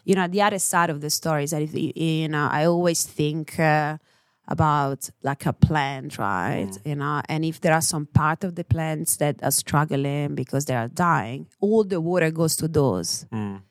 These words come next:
Speaker 1: And
Speaker 2: Mm.
Speaker 1: the really good parts then start dying afterwards. So
Speaker 2: Yeah.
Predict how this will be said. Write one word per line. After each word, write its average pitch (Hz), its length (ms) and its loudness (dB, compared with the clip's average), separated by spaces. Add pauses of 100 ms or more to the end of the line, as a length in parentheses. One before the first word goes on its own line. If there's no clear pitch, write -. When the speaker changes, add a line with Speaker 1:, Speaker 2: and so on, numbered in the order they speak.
(340)
Speaker 1:
And 151 180 2
Speaker 2:
Mm. - 20 -2
Speaker 1:
the 170 160 2
really 233 320 0
good 185 320 -4
parts 180 420 2
then 165 160 2
start 147 320 -2
dying 147 260 -2
afterwards. 127 640 -4
So 185 80 2
Speaker 2:
Yeah. 156 160 4